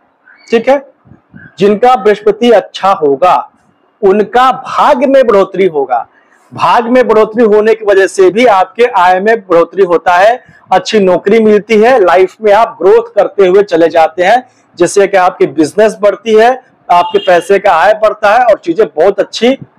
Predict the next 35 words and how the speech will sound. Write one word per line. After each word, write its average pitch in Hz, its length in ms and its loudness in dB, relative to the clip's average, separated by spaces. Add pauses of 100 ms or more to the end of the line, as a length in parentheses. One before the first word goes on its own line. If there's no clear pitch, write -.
(300)
होने 240 180 2
लग 175 180 0
जाती 143 320 -2
हैं। 123 140 -6 (220)
तो 151 80 0
ये 202 200 2
आपका 240 600 -2 (540)
भाग्य 202 340 -2
पक्ष - 280 -6
का 220 440 -2
चीजें 175 200 0
यहाँ 156 160 2
पे 180 160 0
indicate 170 440 -2 (140)
कर 240 140 2
रहा 135 300 -2
है। - 80 -2
ठीक 220 260 -4
है, 254 120 2 (520)
तो 165 60 0
ये 208 160 2
मिथुन 233 360 0
राशि 202 280 0
के 190 140 -6
लिए 214 140 2
हो 170 160 -4
गया। 120 260 -6 (1080)
अब 220 320 0 (420)
ये 196 200 2
आय 233 260 2
हो 220 160 0
गया, 233 240 2
ये 214 340 -2
हो 214 180 2
गया। 233 240 2